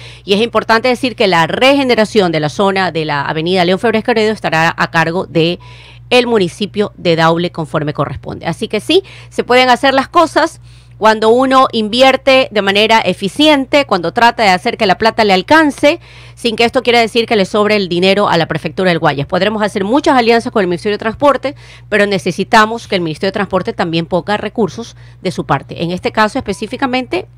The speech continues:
hay cero aporte del Ministerio de Transporte, nos ha dado básicamente la autorización para intervenir.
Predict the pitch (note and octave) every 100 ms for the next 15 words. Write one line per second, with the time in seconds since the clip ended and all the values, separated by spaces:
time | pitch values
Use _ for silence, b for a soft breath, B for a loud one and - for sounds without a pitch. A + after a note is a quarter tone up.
0 | - F3 F3 - - B3 B3 A#3 A#3+ A3+
1 | A3+ C4 - F#3 E3+ D#3 D#3 F3+ F#3 G3+
2 | G3+ - A#3 G#3+ B3 F3+ E3+ E3 E3+ E3
3 | D#3 - D#3 D3 F3 D3+ C#3+ D3+ D3 C3+
4 | D#3 E3+ E3 D3 B2 - -